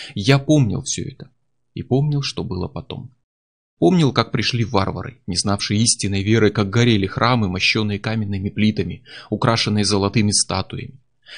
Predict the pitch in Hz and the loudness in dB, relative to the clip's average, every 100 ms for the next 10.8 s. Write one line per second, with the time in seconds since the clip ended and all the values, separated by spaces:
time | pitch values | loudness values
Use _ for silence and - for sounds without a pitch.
0 | - - 214 214 185 - 202 180 143 143 | -6 -2 0 0 -2 0 2 2 0 4
1 | 185 147 135 170 165 127 113 - 147 - | 4 4 2 2 0 -2 -2 0 0 0
2 | 113 107 104 117 143 131 110 107 135 123 | -2 -2 -2 0 0 0 -4 -2 -2 0
3 | 104 101 - 147 127 117 127 127 107 104 | 0 -2 0 0 0 -2 -2 -2 -4 -6
4 | - 139 165 117 - _ _ _ 127 113 | -4 -2 0 -2 -4 _ _ _ -2 2
5 | 127 156 151 160 151 _ 92 95 104 - | 4 2 2 0 -4 _ -4 -2 -4 -4
6 | 95 - - - _ _ _ _ _ _ | -6 -6 -8 -8 _ _ _ _ _ _
7 | - 120 117 160 131 107 127 135 113 - | -2 0 4 4 4 2 2 0 -6 -2
8 | 147 120 90 - - - - - - _ | -4 -4 -6 -12 -12 -14 -14 -18 -20 _
9 | _ _ _ _ _ _ _ _ _ 131 | _ _ _ _ _ _ _ _ _ 2
10 | 147 156 147 131 139 131 120 - | 4 6 2 2 0 0 -4 -8